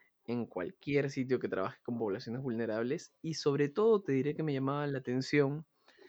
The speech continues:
y esto no es secreto, el trabajo con colegios, ¿no? Y escolares, porque creo que trabajábamos con una población de cuarto y quinto de secundaria que estaba en una edad crítica sobre la visión que, que, que se estaban formando de su país y de lo que significaba,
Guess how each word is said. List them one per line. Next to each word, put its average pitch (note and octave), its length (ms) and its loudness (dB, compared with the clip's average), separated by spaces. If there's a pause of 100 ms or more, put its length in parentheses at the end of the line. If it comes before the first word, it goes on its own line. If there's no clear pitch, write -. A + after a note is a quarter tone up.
(240)
y C3 80 2
esto C3 180 0
no C3+ 160 6
es C#3 80 2
secreto, C3 500 0 (360)
el B2 200 4
trabajo B2 380 2
con A#2+ 240 2
colegios, A#2 560 -2
¿no? G#2+ 120 -4
Y A#2+ 80 0
escolares, A2+ 640 0
porque A2+ 260 -2
creo C3 180 0
que C3+ 80 -2
trabajábamos C3 580 0
con B2+ 140 -4
una B2+ 180 -2
población C3+ 640 0 (800)
de A#2+ 180 -8
cuarto C3+ 300 4
y B2+ 40 2
quinto C3+ 160 4
de C#3 40 0
secundaria B2+ 640 4 (640)
que A2+ 80 -4
estaba B2 240 0
en C3 80 4
una C3 160 4
edad A#2+ 200 2 (120)
crítica C3+ 840 0
sobre A2 360 0
la G2 140 -2
visión B2+ 520 2
que, A2+ 400 -4
que, G2 260 -8
que G#2+ 140 -8
se A2+ 120 -12
estaban A2 300 -2
formando A2+ 460 -2
de G#2+ 80 -4
su C3 140 -10
país C3+ 760 -6
y A2+ 140 -4
de G#2 140 2
lo F#2 120 0
que F#2 80 -6
significaba, A2+ 960 -4